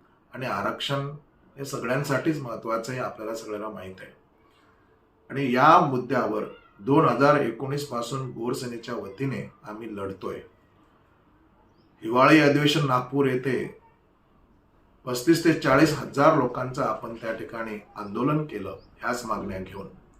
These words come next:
परंतु त्या सरकारने साधं निवेदन देखील जाणीवपूर्वक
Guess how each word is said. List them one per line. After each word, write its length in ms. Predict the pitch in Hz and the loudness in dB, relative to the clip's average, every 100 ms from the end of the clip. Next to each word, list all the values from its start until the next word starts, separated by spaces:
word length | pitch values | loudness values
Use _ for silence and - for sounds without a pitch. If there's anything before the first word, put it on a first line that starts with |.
| _ _ _ _ 113 | _ _ _ _ -6
परंतु 540 | 120 127 131 147 151 - - | -2 -2 0 2 2 0 -8
त्या 400 | 120 117 113 113 - | -4 -2 0 -2 -8
सरकारने 840 | - 117 110 - 143 131 101 76 - | -12 -8 -4 2 2 2 -2 -10 -10
साधं 360 | 120 113 131 | -6 -2 0
निवेदन 600 | 131 113 113 123 135 147 | -2 -4 -4 -2 -2 -2
देखील 420 | 135 107 - 110 104 - _ _ _ - | -4 -6 -4 -6 -6 -14 _ _ _ -2
जाणीवपूर्वक 840 | 107 120 143 165 139 135 127 - | 2 2 4 2 2 -2 -2 -6